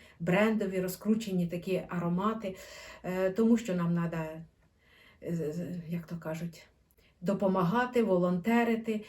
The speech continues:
і заразом, е, содержати свої сім'ї, свої родини, дітей. Е, десь надо жити, платити за житло, тому що в нас дуже багато розрушених, як то кажуть, будинків, квартирів.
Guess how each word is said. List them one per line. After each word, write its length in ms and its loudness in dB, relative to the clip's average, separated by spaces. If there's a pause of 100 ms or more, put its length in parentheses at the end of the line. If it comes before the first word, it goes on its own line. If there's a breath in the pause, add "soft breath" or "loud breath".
(160 loud breath)
і 120 0
заразом, 640 0
е, 460 -2 (380)
содержати 720 -2
свої 360 -2
сім'ї, 600 2 (160 loud breath)
свої 380 0
родини, 540 2 (180 loud breath)
дітей. 600 -2 (200 loud breath)
Е, 280 0 (200)
десь 420 0
надо 280 -2 (480)
жити, 580 0
платити 580 0
за 340 -2
житло, 380 0
тому 240 -2
що 140 -6
в 40 -2
нас 180 -2
дуже 300 2
багато 300 -6
розрушених, 580 -8 (720 loud breath)
як 220 -10
то 80 -10
кажуть, 260 -6
будинків, 600 2
квартирів. 760 0